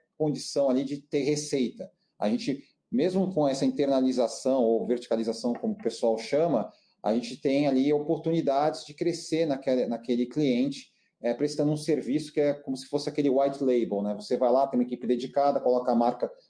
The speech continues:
do próprio marketplace na su-, no seu veículo e tal, mas quem tá, quem, a inteligência de quem tá fazendo aquilo,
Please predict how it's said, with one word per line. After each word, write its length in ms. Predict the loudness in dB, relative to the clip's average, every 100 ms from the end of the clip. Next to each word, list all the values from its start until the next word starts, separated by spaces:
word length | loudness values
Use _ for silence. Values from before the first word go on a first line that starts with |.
| _
do 100 | -4
próprio 340 | 0 0 2 2
marketplace 760 | 2 0 -4 0 2 2 0
na 120 | -2
su-, 200 | -2 -4
no 100 | -4
seu 200 | 0 0
veículo 440 | 2 2 2 0 -2
e 40 |
tal, 320 | 2 0 0 -6 -4
mas 180 | -4 0
quem 200 | -2 0
tá, 220 | 2 0
quem, 260 | 2 0 2
a 60 | 2
inteligência 720 | 2 0 0 0 -2 -2 -6
de 80 | -4
quem 140 | -2
tá 100 | 0
fazendo 340 | 0 0 2
aquilo, 540 | 0 -2 -2 0 0